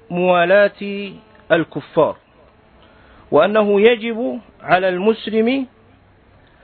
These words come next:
أن يبغض الشرك وأهل الشرك، وأن يبغض ال-، وأن يبغض الكفر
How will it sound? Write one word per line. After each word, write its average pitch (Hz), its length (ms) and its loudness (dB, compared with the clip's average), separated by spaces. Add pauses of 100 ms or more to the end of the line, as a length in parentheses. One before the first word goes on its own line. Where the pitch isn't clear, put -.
(280)
أن 185 260 2
يبغض 208 500 2
الشرك 240 760 -2 (240)
وأهل 160 400 0
الشرك، 143 380 -4 (880)
وأن 151 240 2
يبغض 208 400 2
ال-، 170 260 0
وأن 170 240 0
يبغض 190 420 0
الكفر 240 720 0